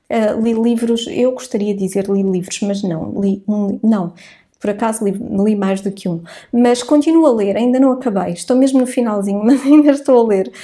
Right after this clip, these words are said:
o livro O Poder da Ação, de Paulo Vieira, mas estou a gostar muito, não é por falta de interesse ou porque não se leia bem, não, porque se lê muito bem, é muito fluida a leitura,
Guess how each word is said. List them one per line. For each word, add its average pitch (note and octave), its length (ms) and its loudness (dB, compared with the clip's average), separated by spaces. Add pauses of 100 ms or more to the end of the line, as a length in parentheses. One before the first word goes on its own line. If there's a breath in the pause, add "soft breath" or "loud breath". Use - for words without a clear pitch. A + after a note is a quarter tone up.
(180 loud breath)
o A#3+ 120 2
livro A3 260 0
O - 20 -6
Poder G3 320 -2
da F#3+ 160 -2
Ação, F#3 360 -6 (920)
de G3 160 0
Paulo F#3 240 -2
Vieira, F3 400 -4 (240 loud breath)
mas C4 140 0
estou D#4 140 0
a - 40 0
gostar D4 320 0
muito, B3+ 400 2
não G3+ 180 0
é A3+ 80 0
por A#3 240 -2
falta A#3 400 -2
de B3 60 0
interesse B3+ 520 0
ou B3 100 -2
porque B3 280 -4
não B3 160 2
se B3 160 -4
leia B3 240 2
bem, A#3 180 -2
não, F#3+ 300 -2
porque G3 300 -14
se - 180 -8
lê G3+ 100 -2
muito A3+ 380 2
bem, F#3 200 -4
é - 20 -2
muito A#3 260 -2
fluida G#3 460 0
a F#3 40 -2
leitura, F#3 600 -4